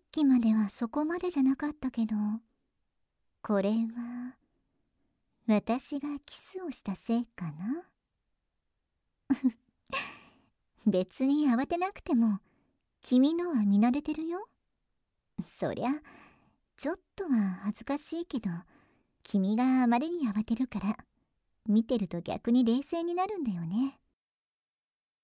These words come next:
それで、どうしよっか。何もしなくても平気そう？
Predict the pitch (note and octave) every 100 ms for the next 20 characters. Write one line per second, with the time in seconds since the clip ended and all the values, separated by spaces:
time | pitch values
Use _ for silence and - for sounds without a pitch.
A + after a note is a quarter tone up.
0 | _ _ _ _ _ _ _ - G3+ F#3+
1 | F#3 - A3 B3+ _ _ _ _ _ _
2 | _ _ _ _ _ _ G3+ B3 - E4
3 | C4+ - F#3 - _ _ _ _ _ _
4 | _ _ _ _ _ _ _ _ _ -
5 | B3 C4 D#4 F4 - F#4 G4 - D4+ F#3+
6 | F#3 - A#3 - - E4 F#4